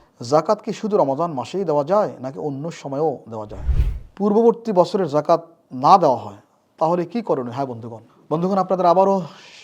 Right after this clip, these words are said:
শুভেচ্ছা জানাচ্ছি, মোবারকবাদ জানাচ্ছি আমাদের সাথে থাকার জন্য। আপনাদের প্রত্যেককেই আমাদের এই সওয়াবের সফর নামক এই অনুষ্ঠান থেকে মোবারকবাদ জানাচ্ছি, কুশল জানাচ্ছি। তো বন্ধুগণ, আমরা এখন আলোচনা করব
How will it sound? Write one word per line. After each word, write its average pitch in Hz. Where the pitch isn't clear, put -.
শুভেচ্ছা 156
জানাচ্ছি, 156
মোবারকবাদ 127
জানাচ্ছি 113
আমাদের 117
সাথে 120
থাকার 120
জন্য। 160
আপনাদের 139
প্রত্যেককেই 196
আমাদের 117
এই 127
সওয়াবের 131
সফর 156
নামক 127
এই 123
অনুষ্ঠান 113
থেকে 190
মোবারকবাদ 117
জানাচ্ছি, 123
কুশল 165
জানাচ্ছি। -
তো 151
বন্ধুগণ, 180
আমরা 156
এখন 151
আলোচনা 127
করব 156